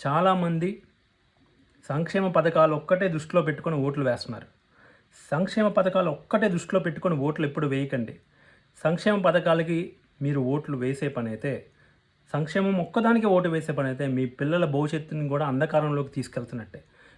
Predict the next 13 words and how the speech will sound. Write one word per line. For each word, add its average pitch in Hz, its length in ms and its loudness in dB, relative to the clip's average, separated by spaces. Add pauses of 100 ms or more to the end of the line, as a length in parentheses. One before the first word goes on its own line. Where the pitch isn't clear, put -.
(120)
మీ 139 80 0
బిడ్డల 135 360 6
భవిష్యత్తు 175 400 2
గురించి 170 320 0
కూడా 160 160 6
ఆలోచించండి. 139 580 -2
రేపు 135 220 -4
వాడు 135 180 0
చదువుకొని 202 640 0 (600)
ఒక 139 160 -4
ప్రయోజకుడయ్యి 180 760 2
ఇక్కడ 175 220 -2
ఉద్యోగం 156 460 2